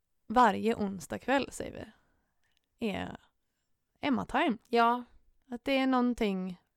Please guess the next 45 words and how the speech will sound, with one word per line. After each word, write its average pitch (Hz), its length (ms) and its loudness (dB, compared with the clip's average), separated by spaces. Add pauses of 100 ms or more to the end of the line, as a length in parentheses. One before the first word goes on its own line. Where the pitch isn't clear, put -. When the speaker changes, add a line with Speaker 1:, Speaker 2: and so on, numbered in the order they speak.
(260)
Speaker 1:
du 208 100 -16
får 240 140 -2
ju 240 60 2
känna 233 220 0
in 196 120 -4
själv 254 320 2
vad 196 120 0
det 196 180 -4
är 180 40 -4
du 180 200 -8
behöver. 185 680 0 (100)
Speaker 2:
Mm. 220 360 -2 (120)
Speaker 1:
Men 208 160 -4
att, 220 260 -6 (640)
säg 302 340 -2
en 302 200 0
eller 302 140 -4
två 302 180 -6
timmar 302 320 -4 (680)
avsätts - 800 -2
till 226 260 -4
just - 340 -6
det. 247 300 0 (360)
Speaker 2:
Ja. 220 320 0 (1000)
Vet - 140 -20
du - 0 -
vad 226 60 0
jag - 20 2
hade 214 120 0
velat 208 240 -4
göra? 226 460 0
Speaker 1:
Nej. 226 260 2 (300)
Speaker 2:
Men 233 300 0
nu 240 140 4
är 202 80 0
det 196 260 -4
också - 320 -8
jag 185 260 -4
som 190 200 -10
så - 120 -14
här 190 80 -10
ska - 260 -12
bara, 62 400 -10 (920)
ska - 220 -8
alltid 190 500 -8